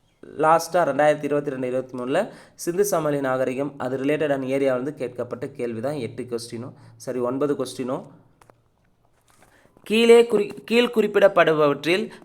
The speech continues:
பழைய கற்காலத்தில் வராத இடம் எது? கீழ் குறிப்பிடப்படுபவற்றில் பழைய கற்காலத்தில் இடம், பழைய கற்காலத்தில் வராத இடம் எதுன்னு கேட்டிருக்காங்க, சேலம்.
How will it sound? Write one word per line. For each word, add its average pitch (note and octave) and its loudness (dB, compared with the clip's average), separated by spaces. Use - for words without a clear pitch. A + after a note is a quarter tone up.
பழைய G#3 8
கற்காலத்தில் F#3+ 4
வராத E3+ 6
இடம் D3 2
எது? A#2+ -4
கீழ் G#3 2
குறிப்பிடப்படுபவற்றில் D#3+ 0
பழைய D#3+ 2
கற்காலத்தில் D3+ 0
இடம், C#3 -4
பழைய E3 2
கற்காலத்தில் D#3 0
வராத C#3+ 0
இடம் C#3+ -2
எதுன்னு C#3+ -4
கேட்டிருக்காங்க, B2+ -6
சேலம். C3 -2